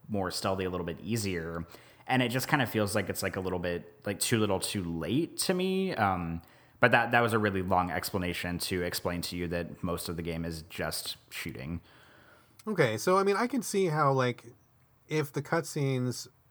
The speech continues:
Speaker 2: that are supposed to be, I don't know, relevant or touching or whatever, I mean, if all you do is go back to just shooting more Nazis, um, in the gameplay sections, I mean,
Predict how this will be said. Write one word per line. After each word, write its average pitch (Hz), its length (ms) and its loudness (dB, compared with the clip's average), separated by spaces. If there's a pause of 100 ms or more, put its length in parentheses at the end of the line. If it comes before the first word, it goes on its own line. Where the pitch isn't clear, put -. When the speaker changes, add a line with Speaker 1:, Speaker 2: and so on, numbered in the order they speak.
Speaker 2:
that 135 240 0
are 120 60 2
supposed 123 380 0
to 120 80 -6
be, 113 180 0
I 113 80 0
don't 120 140 2
know, 104 100 0
relevant 104 720 -2
or 95 460 -6 (720)
touching 110 520 -2
or 98 160 -6
whatever, 120 480 4
I 117 40 2
mean, 123 120 2
if 127 160 0
all 180 140 4
you 160 100 0
do 147 140 0
is 120 100 2
go 127 140 2
back 123 220 0
to 117 80 -8
just 107 160 -6
shooting 120 240 -2
more 107 100 -2
Nazis, 107 640 -6 (160)
um, 98 380 -10 (640)
in 131 120 -2
the 110 80 -2
gameplay 139 360 0
sections, 110 340 -4
I - 20 0
mean, 151 220 -2